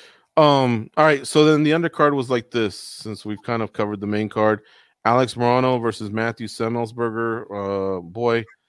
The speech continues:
I thought they could have stopped it in between rounds two and three because that eye I thought was completely shut. But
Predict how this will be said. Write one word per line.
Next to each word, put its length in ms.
I 80
thought 160
they 80
could 140
have 100
stopped 300
it 100
in 100
between 720
rounds 300
two 200
and 100
three 200
because 260
that 140
eye 200
I 60
thought 200
was 120
completely 360
shut. 380
But 320